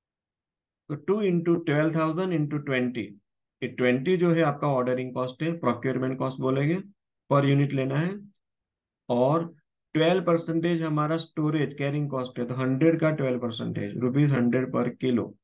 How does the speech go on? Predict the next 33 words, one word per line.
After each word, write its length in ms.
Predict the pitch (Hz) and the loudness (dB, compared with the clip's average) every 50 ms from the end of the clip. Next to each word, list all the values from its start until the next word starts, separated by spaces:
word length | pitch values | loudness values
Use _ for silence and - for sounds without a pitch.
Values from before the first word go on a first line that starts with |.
| _ _ _ _ _ _ _ _ _ _ _ _ _ - | _ _ _ _ _ _ _ _ _ _ _ _ _ -4
तो 60 | 117 | 0
वो 80 | 123 123 | 0 0
ट्वेल्व 300 | 123 - 123 127 127 123 | 2 4 6 6 6 4
रुपीज 340 | 127 123 120 127 123 113 113 | 2 0 0 0 -2 -2 0
वो 160 | 113 120 123 | 2 4 4
आ 100 | 123 123 | 4 4
जाएगा। 440 | 123 123 123 123 127 123 135 139 151 - - _ _ _ _ _ _ _ _ _ _ _ _ _ _ _ _ _ _ _ _ _ _ - | 4 2 2 0 0 0 -2 -4 -4 -6 -10 _ _ _ _ _ _ _ _ _ _ _ _ _ _ _ _ _ _ _ _ _ _ -2
और 440 | 135 127 131 143 156 - - - - _ _ _ _ _ _ _ _ - | 2 2 4 4 2 0 -2 -8 -16 _ _ _ _ _ _ _ _ -6
मैंने 240 | 156 156 156 160 165 170 | -2 0 2 4 6 6
यहाँ 140 | 165 165 | 6 4
पे 100 | 165 170 | 4 0
सिंपल 400 | 170 - 165 156 156 151 165 165 | 0 0 0 0 2 2 2 2
बता 260 | 165 151 139 143 143 139 | 2 0 -2 -2 -2 -4
दिया 220 | 135 139 135 135 | -2 -4 -4 -4
है 100 | 135 135 | -4 -4
आपको, 320 | 131 127 127 - 160 165 175 | -6 -6 -8 -6 -4 -4 -4
ट्वेल्व 360 | 170 - - 139 139 139 135 139 | -4 -2 0 2 4 4 2 2
टन्स 300 | 139 139 139 139 - - | 0 0 -2 -2 -4 -2
लेने 260 | 131 127 123 123 123 | 0 2 2 2 2
की 100 | 123 127 123 | 0 0 0
जगह 260 | 123 123 123 127 131 | 0 0 0 -2 -2
पे 180 | 127 156 170 175 | 0 0 -2 -2
ट्वेल्व 340 | 170 - 151 139 139 143 147 147 | -2 -2 0 0 0 0 0 0
थाउजेंड 500 | 135 131 131 135 139 139 143 143 139 139 | -2 -2 -2 -2 -2 -2 -2 -2 0 2
यूनिट्स 420 | 147 165 170 170 170 165 - - | 4 4 6 6 4 2 0 -2
ले 120 | 139 131 127 | -2 -2 0
लेते 260 | 120 113 107 107 120 | 0 -2 -4 -4 -4
हैं 120 | 123 120 | -4 -4
अभी 220 | 117 117 139 170 175 | -2 -2 -2 -4 -4
सिंपल 400 | 170 - 139 131 131 - 143 143 | -4 -6 -6 -4 -4 -4 -4 -4
समझने 460 | 143 - 135 139 143 135 135 127 120 110 | -2 -2 0 2 2 2 2 0 -2 -2
के 100 | 110 113 | -2 -2
लिए। 240 | 117 117 131 156 | -2 -2 -4 -4